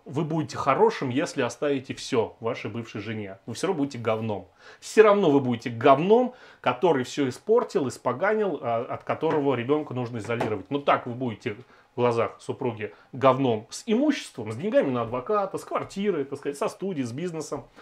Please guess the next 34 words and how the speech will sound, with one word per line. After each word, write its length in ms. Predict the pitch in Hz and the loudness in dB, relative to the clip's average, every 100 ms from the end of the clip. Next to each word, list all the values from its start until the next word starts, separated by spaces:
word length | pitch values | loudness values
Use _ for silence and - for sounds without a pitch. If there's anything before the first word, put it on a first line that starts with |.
| - | 0
А 100 | 131 | 4
так 180 | 240 175 | 4 6
вы 80 | 190 | 4
будете 280 | 208 - 143 | 4 -2 -4
говном 520 | 123 175 180 254 151 | 2 2 2 -2 0
без 200 | 208 123 | 0 0
бизнеса, 560 | 135 - 143 143 - | 2 0 0 -4 -6
<laughs> 80 | 135 | -6
без 160 | 170 160 | -6 -8
квартиры, 480 | - 143 - 160 135 | -6 -6 -6 -8 -8
без 180 | 120 | -10
студии». 320 | 123 135 110 98 95 - - - _ _ | -10 -8 -8 -10 -14 -18 -20 -20 _ _
Поэтому 320 | 190 208 202 | 4 4 0
ж, 40 | - | 2
если 200 | 214 202 | 0 0
выбирать, 380 | 180 180 208 208 | -2 0 0 0
в 20 | |
каком 240 | 165 202 | -4 -6
качестве 340 | 190 190 - 156 | -4 -6 -6 -4
говном 280 | 170 190 185 | -2 -2 -4
быть, 180 | 254 - - | -6 -8 -10
то, 640 | - 185 190 156 120 139 120 | -2 2 4 4 2 -2 -2
э, 40 | 120 | 0
я 100 | 175 | 2
вот 180 | 143 113 | 0 -2
за 80 | 117 | -6
то, 140 | 175 | -6
чтобы 440 | - 143 123 120 107 _ _ _ | -8 -6 -2 -2 -4 _ _ _
грустить, 800 | - 127 151 - - 226 226 - - - | -6 -2 0 -2 0 0 0 -4 -14 -6
так 120 | 117 | -6
сказать, 340 | - 120 - | -4 -6 -4
о 200 | 117 107 | -6 -6
просранной 560 | 104 127 127 - 104 104 | -6 -4 -4 -4 -8 -8
семье, 580 | - 117 160 220 202 | -6 -6 -2 0 0